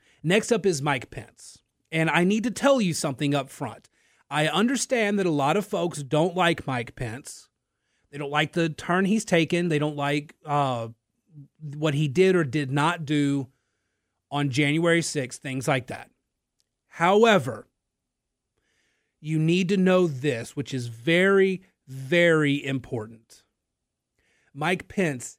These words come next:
is very boring. I'm sorry. If you're a Mike Pence fan, I'm sorry. He is a good conservative. He's a good Christian man. He is boring.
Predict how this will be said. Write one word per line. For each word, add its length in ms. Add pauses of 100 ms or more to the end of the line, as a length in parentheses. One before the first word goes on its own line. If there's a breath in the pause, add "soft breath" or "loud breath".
is 220
very 340
boring. 460 (1080)
I'm 60
sorry. 480 (360)
If 220
you're 120
a 20
Mike 260
Pence 220
fan, 240
I'm 100
sorry. 480 (800)
He 160
is 100
a 160 (480)
good 240
conservative. 720 (260)
He's 200
a 40
good 300
Christian 420
man. 380 (1300)
He 240
is 120
boring. 460